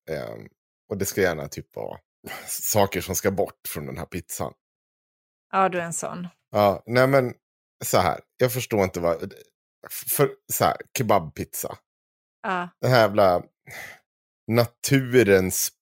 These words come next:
Speaker 1: pungsvett som ligger på. Den säger feferoni.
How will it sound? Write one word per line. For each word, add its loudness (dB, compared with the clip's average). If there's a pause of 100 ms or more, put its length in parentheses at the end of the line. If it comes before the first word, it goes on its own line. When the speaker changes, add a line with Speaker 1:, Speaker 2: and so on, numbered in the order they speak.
Speaker 1:
pungsvett 2
som -4
ligger -8
på. -8 (500)
Den 0
säger 4
feferoni. 0